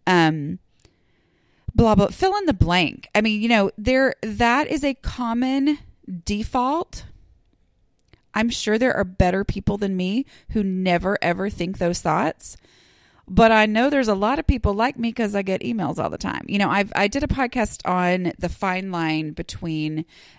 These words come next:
um, challenges and excuses. Challenges are legit. Excuses are by definition, you know, not legit, right? I don't know what the actual definition is. Anyway, um, but, you know,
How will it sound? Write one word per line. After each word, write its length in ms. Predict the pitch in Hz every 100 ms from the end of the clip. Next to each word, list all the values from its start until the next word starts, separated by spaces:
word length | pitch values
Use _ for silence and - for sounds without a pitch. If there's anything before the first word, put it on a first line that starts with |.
| _
um, 420 | 165 160 143 139 -
challenges 640 | - 175 165 175 175 170
and 160 | - 160
excuses. 800 | - - - 135 - - - - - _ _ _ _ _ _ _ _ _ _ _ _ -
Challenges 480 | 214 185 196 196
are 100 | 190
legit. 480 | 180 180 - - - _ _ _ _ _ _ _ _ _ -
Excuses 1000 | 175 - - 285 269 220 175 185 208 - _ _
are 120 | 160
by 260 | 180 - 175
definition, 760 | 175 165 139 156 160 139 160 - _
you 100 | -
know, 180 | 147 - - _ _ _ _
not 320 | 190 156 131 - _ _
legit, 300 | 127 - -
right? 240 | - - - _ _ _
I 80 | 175
don't 60 | 151
know 80 |
what 100 | 127
the 80 | -
actual 200 | - -
definition 440 | - - - - -
is. 140 | -
Anyway, 320 | 214 185 131 - - - - -
um, 260 | 208 175 - - -
but, 460 | 233 311 240 185 -
you 140 | 226 247
know, 160 | 208